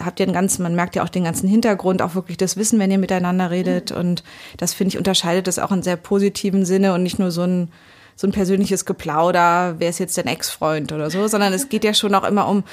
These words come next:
Speaker 1: um Strukturen, um Gesellschaft, um Politik.
Speaker 2: Ja, letztendlich haben wir einfach nur ein neues Medium gefunden, mit dem wir die Arbeit, die wir davor bei der Mädchenmannschaft gemacht haben,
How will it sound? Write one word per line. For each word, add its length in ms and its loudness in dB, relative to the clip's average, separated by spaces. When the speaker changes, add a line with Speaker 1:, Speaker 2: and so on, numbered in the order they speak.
Speaker 1:
um 120 0
Strukturen, 600 0
um 120 0
Gesellschaft, 640 -2
um 80 -6
Politik. 640 -8
Speaker 2:
Ja, 360 4
letztendlich 480 0
haben 140 6
wir 160 4
einfach 320 0
nur 100 4
ein 160 4
neues 340 2
Medium 320 2
gefunden, 380 0
mit 140 0
dem 160 2
wir 120 2
die 140 -2
Arbeit, 260 0
die 100 -2
wir 80 2
davor 260 0
bei 100 4
der 120 2
Mädchenmannschaft 600 -2
gemacht 340 0
haben, 360 2